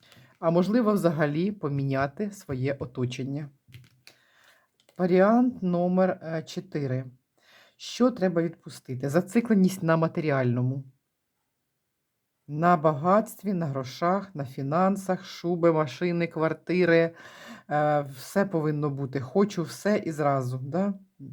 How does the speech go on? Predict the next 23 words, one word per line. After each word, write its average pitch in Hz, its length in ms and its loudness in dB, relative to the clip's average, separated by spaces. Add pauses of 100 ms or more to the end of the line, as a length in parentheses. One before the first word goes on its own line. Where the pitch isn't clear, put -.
(140)
Хочу 165 280 -4
бути 190 200 2
владичицею 156 640 0
морською. 139 680 -6 (960)
Не 156 120 -6
хочу 165 320 -4
бути 151 260 -4
бо-, 147 120 -2
бояринею, 185 800 2
е, 165 300 0
да? 185 180 -2
Хочу 175 320 -10
бути 165 200 -6
владичицею 143 760 -6
морською. 131 640 -4 (420)
Також 220 580 2 (220)
по 196 120 0
імператриці, 185 720 0
що 208 220 -2
важливо 156 360 0
відпустити? 226 880 -2
Контроль, 185 720 2
гіперконтроль 196 1160 2